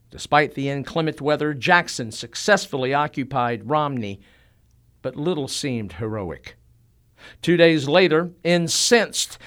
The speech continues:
that he was ordered to move in such horrific weather, an angry William Loring and his men stumbled into town cold and numb. With the arrival of Loring's division,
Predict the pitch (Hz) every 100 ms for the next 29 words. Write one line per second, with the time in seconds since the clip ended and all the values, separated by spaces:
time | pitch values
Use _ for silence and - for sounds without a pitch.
0 | - 113 131 139 127 175 175 170 160 165
1 | 156 165 156 147 - 147 - 165 147 123
2 | 180 202 147 - - 143 180 123 107 -
3 | - - 156 160 180 202 190 175 170 160
4 | 175 180 165 147 143 160 175 156 156 156
5 | 151 151 151 147 123 160 147 135 131 -
6 | 208 202 175 160 151 147 143 143 123 170
7 | 151 143 139 135 131 - 190 151 139 135
8 | 123 113 120 139 117 92 90 87 - _
9 | _ _ _ _ _ - 71 98 113 123
10 | 139 127 131 113 131 135 120 120 95 104
11 | 143 143 104 90